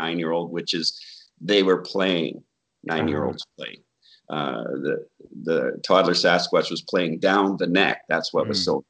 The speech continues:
Speaker 1: neat. That's why I was excited when I said, "Hey, hey, hey, do you guys see that monkey?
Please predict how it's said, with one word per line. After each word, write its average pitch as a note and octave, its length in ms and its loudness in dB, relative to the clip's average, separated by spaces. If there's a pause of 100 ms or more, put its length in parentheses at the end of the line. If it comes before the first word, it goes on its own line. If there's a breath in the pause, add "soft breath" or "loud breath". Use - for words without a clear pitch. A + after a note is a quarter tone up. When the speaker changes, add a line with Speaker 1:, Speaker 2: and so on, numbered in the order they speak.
Speaker 1:
neat. D2+ 320 -16
That's F#2 180 2
why F#2+ 100 6
I F2 40 6
was D2+ 160 0
excited F#2 400 2
when E2 80 -4
I D2+ 40 -6
said, A2+ 200 0
"Hey, B3 140 2
hey, B3 300 4
hey, A#3 80 2
do E3+ 60 -4
you F#3+ 100 -4
guys G#3+ 200 -2
see G#3+ 80 -4
that G3 160 -6
monkey? C4+ 420 -2